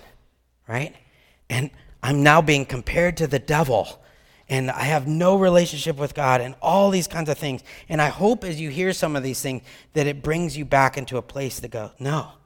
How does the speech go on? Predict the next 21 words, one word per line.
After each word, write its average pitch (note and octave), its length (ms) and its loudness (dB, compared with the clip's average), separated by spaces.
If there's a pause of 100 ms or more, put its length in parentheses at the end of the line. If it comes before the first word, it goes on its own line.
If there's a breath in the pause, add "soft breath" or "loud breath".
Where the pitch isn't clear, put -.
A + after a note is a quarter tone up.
(580)
I'm - 180 -16
a - 60 -10
child C3+ 320 -4
of C3 80 -8
God." C#3 400 -10 (1160)
I D3 60 0
hope E3 200 0
you F#3 100 0
hear E3+ 140 2
encouraging E3 560 0
words D3+ 380 2
that C#3+ 120 -2
motivate D3+ 540 4
you C#3+ 160 -4
to C3+ 60 -10
keep - 240 -12
pressing F3+ 340 -4
on E3+ 300 -4
in D3 120 -6
your C3 120 -8
discipleship C#3 760 -10